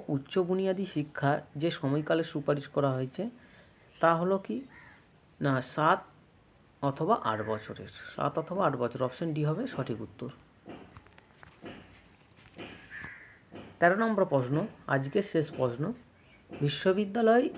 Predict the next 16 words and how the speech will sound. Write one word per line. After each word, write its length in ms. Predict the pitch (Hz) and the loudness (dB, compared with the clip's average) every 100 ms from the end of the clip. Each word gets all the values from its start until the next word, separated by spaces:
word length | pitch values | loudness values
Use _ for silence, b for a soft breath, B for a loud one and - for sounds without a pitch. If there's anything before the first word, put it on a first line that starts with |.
| - - - | -10 -10 -6
শিক্ষা 280 | 151 - 202 | -2 2 2
কমিশনের 500 | 208 214 220 220 214 151 | 4 2 2 2 2 2
রিপোর্টে 380 | 151 185 170 175 254 - - - - - 156 | 0 -2 0 -4 -4 -14 -20 -20 -16 -10 0
গ্রামীণ 360 | 147 139 160 196 196 | 6 6 6 0 -4
শিক্ষা 340 | - 214 - 226 | -6 -8 -2 2
ব্যবস্থার 580 | 220 214 202 - 226 233 - _ - | 2 0 -2 -2 -2 -2 -6 _ -10
উত্তর 260 | 135 - 185 180 | -10 -2 -2 0
বুনিয়াদী 460 | 196 202 202 214 254 - - - - - | 0 2 0 -2 -6 -8 -16 -18 -14 0
বা 80 | 135 127 | 2 4
মাধ্যমিক 420 | 120 127 156 190 196 | 2 2 0 0 -2
শিক্ষার 400 | 190 - 190 208 247 - 143 | -6 -2 2 2 0 -8 -4
যে 100 | 151 160 - | -2 -2 -2
সময়কালে 440 | 131 143 160 185 190 | 0 2 4 2 0
সুপারিশ 340 | 143 147 139 - | 2 4 4 2
করা 140 | 139 135 | 2 2
হয়েছে 300 | 131 139 - | 2 -2 -4